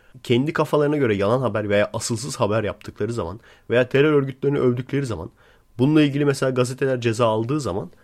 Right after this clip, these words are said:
ne diyorlar? Ya ben bunu çok gördüm. Bana çok yöneltildi bu. Ne diyorlar abi? Kim olursa olsun, ne olursa olsun basın özgürlüğü. Hayır, bak ben başa geldiğim zaman baştan söyleyeyim. Ondan sonra "Oo Efe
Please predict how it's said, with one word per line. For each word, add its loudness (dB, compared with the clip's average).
ne 4
diyorlar? 0
Ya 6
ben 6
bunu 4
çok 0
gördüm. 2
Bana 4
çok 0
yöneltildi 0
bu. -8
Ne 8
diyorlar 4
abi? -6
Kim 2
olursa 2
olsun, -2
ne 4
olursa 4
olsun 0
basın 0
özgürlüğü. -2
Hayır, 0
bak 0
ben 4
başa 2
geldiğim 2
zaman 0
baştan 2
söyleyeyim. -2
Ondan 2
sonra 2
"Oo 8
Efe 0